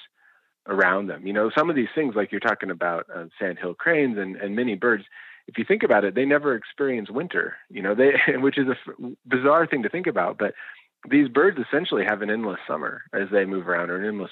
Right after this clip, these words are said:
spring. They're sort of chasing those sorts of conditions. It's a, it's kind of a lot like what we do. We, we, we pull stuff in to keep our cities sort of comfortable. We pull in, you know, food from Chile all the time, or, you know, in the winter, or we,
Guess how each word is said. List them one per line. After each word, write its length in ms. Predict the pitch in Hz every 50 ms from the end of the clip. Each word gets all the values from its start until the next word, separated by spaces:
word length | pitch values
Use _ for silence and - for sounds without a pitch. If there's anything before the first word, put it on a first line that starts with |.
| - -
spring. 380 | - - 117 107 92 85 90
They're 120 | 92 90 -
sort 140 | - 92 82
of 60 | -
chasing 480 | - - 98 98 95 - - - 87 87
those 160 | 87 - -
sorts 240 | - - - - -
of 60 | -
conditions. 520 | - - 87 95 95 - - - 82 90 - _ - - - - - - - -
It's 140 | - 147 -
a, 40 | 185
it's 200 | 427 - - -
kind 180 | - 214 269 330
of 60 | 311
a 100 | 185 127
lot 160 | 123 131 143
like 220 | 135 127 120 -
what 160 | 123 120 - -
we 140 | 143 226
do. 280 | 240 - - - 78 82
We, 200 | 104 127 330 339
we, 240 | - 139 170 185 190
we 200 | 175 151 180 208
pull 300 | - - - 165 151 - -
stuff 240 | - 139 117 104 -
in 440 | 123 135 165 170 127 107 104 104 104
to 60 | - -
keep 220 | - 131 131 -
our 140 | 110 98 95 - -
cities 280 | 135 147 139 104 98 -
sort 140 | - 101 95
of 60 | 92
comfortable. 560 | - - 104 104 - - 98 92 98 95 98
We 100 | 101 98
pull 320 | 101 - - 143 127 117 110
in, 280 | 107 107 104 104 98 - - - - - - - - _ _
you 100 | - -
know, 220 | 98 90 90 92 92 - -
food 220 | 123 120 110 104 101 -
from 140 | 98 92 90
Chile 380 | - - 123 107 95 92 87 87
all 140 | 87 87
the 60 | 90 85
time, 480 | - - 90 90 90 95 98 101 90
or, 200 | 82 82 - -
you 120 | - 92 87
know, 120 | 87 87
in 100 | 82 85
the 80 | 82 85
winter, 480 | 90 90 85 - - 87 87 92 92
or 60 | 87
we, 160 | 82 87 90